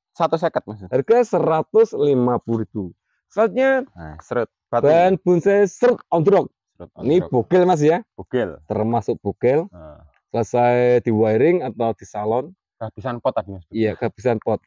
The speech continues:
Speaker 2: Ini cantik sekali, kartu tua. Ini bonggol besar. Harga berapa, Mas?
Speaker 1: Ini tiga ratus.
Speaker 2: Harga tiga ratus ribu. Selanjutnya, bahan bonsai mus, apa? Wahung gunung.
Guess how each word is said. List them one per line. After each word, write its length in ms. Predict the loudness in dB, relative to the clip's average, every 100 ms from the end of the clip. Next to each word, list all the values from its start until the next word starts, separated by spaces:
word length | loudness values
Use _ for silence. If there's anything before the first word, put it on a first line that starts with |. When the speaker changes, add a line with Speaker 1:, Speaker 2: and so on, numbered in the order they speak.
| _ -10
Speaker 2:
Ini 160 | -6
cantik 320 | -2 -2 -4
sekali, 560 | -8 -4 -2 2 0 -2
kartu 320 | -6 -10 -10 -6
tua. 400 | -2 0 0 -2 -8 _ _ _ _ -6
Ini 160 | -6
bonggol 320 | -2 -2 0
besar. 560 | -4 -8 -2 2 2 0
Harga 320 | -4 0 -2
berapa, 320 | 2 0 2
Mas? 160 | -2 -4 -12
Speaker 1:
Ini 80 | -14
tiga 240 | -10 -8
ratus. 480 | -6 -8 -8 -6 -4
Speaker 2:
Harga 320 | -2 -2 -2 0 0
tiga 360 | 0 0 -2 -2
ratus 300 | -4 -6 -8
ribu. 400 | -8 -10 -12 -14 _ _ _
Selanjutnya, 720 | -4 -2 0 0 2 2 0 -6 _ _ _ _ _
bahan 320 | 2 4 2 2
bonsai 320 | -2 0 2
mus, 560 | 4 4 4 2 0 -2
apa? 320 | -2 -4 -8 _ _
Wahung 400 | 2 4 4 2
gunung. 320 | 2 2 4